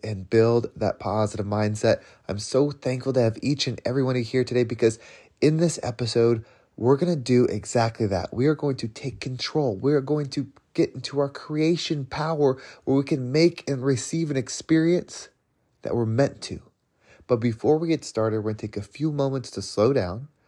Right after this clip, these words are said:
We're gonna zero in. We're gonna take some deep, healing, meditative breaths to help us get in alignment with the frequency that we desire.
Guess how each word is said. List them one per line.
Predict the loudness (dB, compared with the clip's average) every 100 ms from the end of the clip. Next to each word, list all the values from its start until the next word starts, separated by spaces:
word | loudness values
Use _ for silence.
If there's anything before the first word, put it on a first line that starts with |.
| _ _ _
We're | -4 -2
gonna | -2
zero | 0 2 2 2
in. | 0 -2
We're | -4
gonna | -6
take | -6 -8
some | -6 -6 -6 -4
deep, | -4 -4 -8
healing, | -20 -4 0 2 0 -4 -10
meditative | -4 0 0 0 -4 -4
breaths | -2 0 -2 -14 _
to | -8
help | -6
us | -6 -6
get | -6 -4
in | -6
alignment | -6 -2 -2 0 -4 -6 -20 _ -10
with | -8
the |
frequency | -8 -6 -6 -6 -8 -4 -6
that | -4 -2
we | -2
desire. | -2 -2 -2 -2 -6 -12